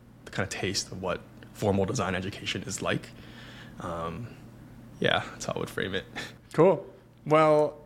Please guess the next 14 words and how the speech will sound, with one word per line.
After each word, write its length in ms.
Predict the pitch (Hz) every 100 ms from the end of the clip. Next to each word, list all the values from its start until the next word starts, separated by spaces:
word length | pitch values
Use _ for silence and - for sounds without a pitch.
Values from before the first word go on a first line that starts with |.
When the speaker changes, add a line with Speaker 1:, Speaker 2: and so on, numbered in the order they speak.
| -
Speaker 2:
Perry, 220 | 160 170
this 160 | 160 160
has 100 | 143
been 380 | 143 139 135 135
amazing. 720 | 135 131 131 131 131 135 135 -
I 20 |
think 220 | 139 175
you've 320 | 214 160 135 - - - -
really 220 | 139 147
given 220 | 139 139
quite 180 | 127 135
a 20 |
masterclass 640 | 131 127 131 139 131 135 -
for 360 | - 135 139